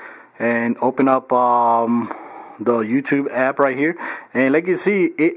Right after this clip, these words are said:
automatically detects that you have Chromecast in your house. So if I tap right here,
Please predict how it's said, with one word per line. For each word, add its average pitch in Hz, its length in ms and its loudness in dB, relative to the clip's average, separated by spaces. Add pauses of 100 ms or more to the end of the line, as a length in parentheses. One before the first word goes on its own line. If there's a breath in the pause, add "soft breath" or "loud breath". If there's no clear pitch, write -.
automatically 151 720 0
detects 123 720 -2 (480 loud breath)
that 127 340 -2
you 139 200 -2
have 131 420 0
Chromecast 139 760 0 (160)
in 131 260 2
your 131 260 0
house. 143 380 0 (360 loud breath)
So 127 340 2
if 147 220 0
I 139 100 2
tap 147 320 0
right 139 180 4
here, 170 360 0